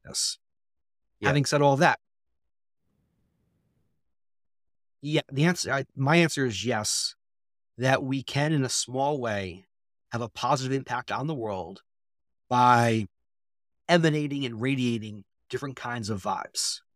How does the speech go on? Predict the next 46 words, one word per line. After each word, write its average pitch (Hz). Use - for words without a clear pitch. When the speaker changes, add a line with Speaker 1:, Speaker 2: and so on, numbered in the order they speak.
Speaker 1:
Right? -
Um, 123
and 131
I 127
think 143
I, 135
I 131
go 123
back 127
to 117
the, 123
the 117
concepts 127
of 117
universal 120
oneness, 139
mystery, 127
compassion, 127
many 135
of 127
these 107
basic -
spiritual 127
concepts 117
that 113
have 107
been 110
around 113
for 107
thousands 107
and -
thousands 117
of 117
years. 104
It's, -
I 127
still 151
think 131
they're 127
applicable 123
today, 104
right? 123
And 127
Speaker 2:
Yeah. 87
Speaker 1:
if -
we 123